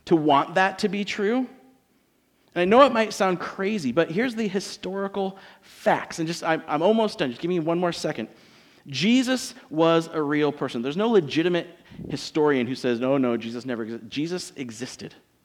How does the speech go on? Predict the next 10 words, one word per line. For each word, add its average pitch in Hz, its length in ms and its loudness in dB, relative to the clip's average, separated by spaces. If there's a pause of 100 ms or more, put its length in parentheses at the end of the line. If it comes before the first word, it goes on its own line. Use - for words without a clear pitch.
(800)
He 165 100 -6
was 160 120 -2
a 147 60 -4
real 147 200 0
person. 131 400 -6 (200)
Historical 185 440 2
fact, - 320 4
he 196 340 -2
was 151 480 -6 (240)
crucified. 123 720 -4